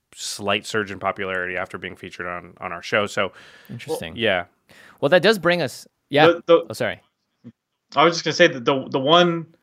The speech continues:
Speaker 2: Yes.
Speaker 3: oddity
Speaker 2: It's, uh,
Speaker 1: Segway
Speaker 2: final
Speaker 1: Man is
Speaker 2: thoughts.
Speaker 1: here again.
Speaker 2: Oh my gosh, he did it.
Speaker 1: <laughs>
Speaker 2: The mad lad.
Speaker 1: Vroom.
Speaker 2: So we're on
Speaker 1: That's
Speaker 2: to
Speaker 1: what
Speaker 2: final
Speaker 1: segues sound
Speaker 2: thoughts.
Speaker 1: like.
Speaker 2: <laughs> Wow, they're zooming by
Speaker 1: Yeah,
Speaker 2: now?
Speaker 1: they're
Speaker 2: Jeez, I
Speaker 1: better
Speaker 2: gotta get a
Speaker 1: now. They're
Speaker 2: segue. <laughs> Another data of note, there's some interesting anomalies and cards that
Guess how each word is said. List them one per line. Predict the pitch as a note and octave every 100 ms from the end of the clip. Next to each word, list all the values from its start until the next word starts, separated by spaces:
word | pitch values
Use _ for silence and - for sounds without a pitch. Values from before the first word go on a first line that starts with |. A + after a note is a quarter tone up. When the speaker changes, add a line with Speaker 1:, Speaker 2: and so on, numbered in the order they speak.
| -
Speaker 2:
Yes. | B2+ F3+ B2+
Speaker 3:
oddity | C3+ E3 C3 A2+ G#2+
Speaker 2:
It's, | D#3 D#3+
uh, |
Speaker 1:
Segway | D4
Speaker 2:
final | D#4+ E4+
Speaker 1:
Man | E4 E4+
is | F4
Speaker 2:
thoughts. | D#4+
Speaker 1:
here | F4+ F#4
again. | F4 D#4+ E4
Speaker 2:
Oh | F#3+
my | E3+
gosh, | B2 D#3+ D#3+ -
he |
did | D3+ C#3 A#3+
it. | F#3 - - -
Speaker 1:
<laughs> | C4+ C#4 - C4 B3 - A#3 - -
Speaker 2:
The | D#3
mad | D#3 G#3 C4 G3
lad. | F3+ E3 C#3+ E3
Speaker 1:
Vroom. | D#3 C#3 A#2+ A#2+ - D#3+
Speaker 2:
So | F#3+ F3+
we're | G3
on | G#3
Speaker 1:
That's | G3
Speaker 2:
to | A3
Speaker 1:
what |
Speaker 2:
final | G3+ G#3+
Speaker 1:
segues | G#3 G#3+
sound | E3+ F3
Speaker 2:
thoughts. | A2 G#3 - - A3+ -
Speaker 1:
like. | D#4+
Speaker 2:
<laughs> | - - -
Wow, | A3+ B3
they're | A#3+
zooming | A#3 F3 B3+ C#4
by | G#3+ A#3
Speaker 1:
Yeah, |
Speaker 2:
now? | C#4+ F#4+ C3 B2
Speaker 1:
they're | A#3 B3+
Speaker 2:
Jeez, | - B2
I |
Speaker 1:
better | -
Speaker 2:
gotta | B3 F3
get | -
a |
Speaker 1:
now. | A2+
They're | D3 B3+
Speaker 2:
segue. | G#4+ G3+ - F#3+ - F#3 G#3 A3+ - -
<laughs> | - -
Another | G3 A#3+
data | D#3+ F#3 G3+
of | F3 C#3+
note, | C#3 F3 F#3+
there's | D3 F3+
some | - G3
interesting | G3+ - A#3+
anomalies | F#3+ E3 D#4+ A3 A2+ G#2 -
and | B2+ C3
cards | C#3+ D3 C3
that | B2+ A#2+